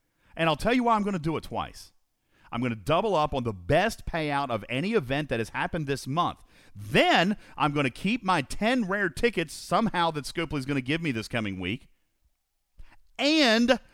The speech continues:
I'm going to save forty uncommon tickets, and I'm gonna actually convert. Now, I know I said at the beginning of the month I wasn't gonna convert. For Prime Directive, I will. For Prime Directive,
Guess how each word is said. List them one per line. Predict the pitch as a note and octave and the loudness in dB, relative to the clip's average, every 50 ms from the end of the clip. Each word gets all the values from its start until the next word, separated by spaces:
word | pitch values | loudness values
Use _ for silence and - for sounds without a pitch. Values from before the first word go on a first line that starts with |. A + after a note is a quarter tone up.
| - - - | -20 -6 0
I'm | - F#3+ A3 A3+ F#3+ | 2 4 4 4 2
going | F#3 G3 G3 F#3 F3+ E3 | 2 2 2 2 2 0
to | - - G3 F#3 F3+ F3 | 0 0 0 0 0 0
save | - - - - A#3+ B3 G#3+ F#3+ F3+ F3+ F3 E3+ - - - | -4 -2 0 0 2 2 4 6 6 6 4 2 -2 -14 -20
forty | - - - - A3+ A#3 A3+ G#3 A3 A3 A3 F#3+ - - - - | -18 -8 -4 -2 0 2 2 4 4 2 0 0 -4 -8 -4 2
uncommon | G3+ C4 D#4 D#4 C4+ F3 - F#3 F#3 E3+ D#3 D3 C#3 C3 A#2+ | 4 4 6 6 4 2 2 4 4 6 6 4 2 0 0
tickets, | - D#3 D#3+ E3 - A3 B3 A3+ - - - - - - _ _ _ _ _ _ _ _ _ _ _ _ - | 2 2 2 2 2 2 0 0 -2 -8 -12 -12 -16 -20 _ _ _ _ _ _ _ _ _ _ _ _ -6
and | F3 F3 F#3+ | -2 -2 0
I'm | F#3 | 0
gonna | F3 F#3+ F#3+ F3+ F3 E3+ - - | 2 2 2 2 2 0 0 -2
actually | F3+ G#3 A3 A3+ G#3 - - G#3+ A3 G#3+ | -2 -2 0 -2 -2 -2 -2 0 0 0
convert. | - G#3+ F#3+ D#3+ D3+ C3 A#2+ | 2 0 0 2 2 2 2
Now, | C3+ C3 | 2 2
I | C3+ C#3+ | 2 2
know | D#3 E3+ F3 | 4 4 4
I | F3+ F3 | 2 2
said | - - F3 | 2 2 0
at | D#3+ B2+ | 0 0
the | A#2+ | -2
beginning | A#2 C3 D3+ D3+ D3+ | -4 -4 -2 -2 -2
of | D3 | -2
the | C#3 | 0
month | C#3+ D#3 C#3+ A#2+ B2 | 0 2 2 2 0
I | B2 | 0
wasn't | B2 B2+ A#2+ B2 A2+ | 0 0 -2 -2 -4
gonna | A#2+ A#2 G#2+ | -6 -4 -4
convert. | - A#2 G#2+ C3 B2+ G2+ - - - - - - | -4 -4 -2 -2 -4 -4 -4 -8 -14 -20 -20 -8
For | - - A2+ | -6 -4 -4
Prime | - - D3 D3 E3 F3 D3+ | -4 -2 0 0 0 0 0
Directive, | D3 D3+ D#3 D#3 C#3 - C#3 | 0 0 0 0 0 0 2
I | C3+ B2+ | 2 2
will. | A#2 G2+ F#2+ G2+ F#2 E2+ C#2+ B1+ A1 - - - - - _ _ _ _ _ _ _ _ _ _ _ _ _ _ _ _ _ _ _ _ _ _ _ _ _ _ _ - - _ - | 0 0 -2 -2 -2 -2 -4 -6 -10 -14 -18 -20 -20 -20 _ _ _ _ _ _ _ _ _ _ _ _ _ _ _ _ _ _ _ _ _ _ _ _ _ _ _ -20 -20 _ -12
For | - A2 | -10 -10
Prime | F2+ - - B2+ C#3 D#3+ F#3+ E3+ | -8 -6 -2 -2 0 0 -2 -2
Directive, | F#3+ F3+ F3 C#3 A#2+ - - A2 G#2+ G#2+ G2 | -4 -2 0 0 0 0 0 0 0 0 0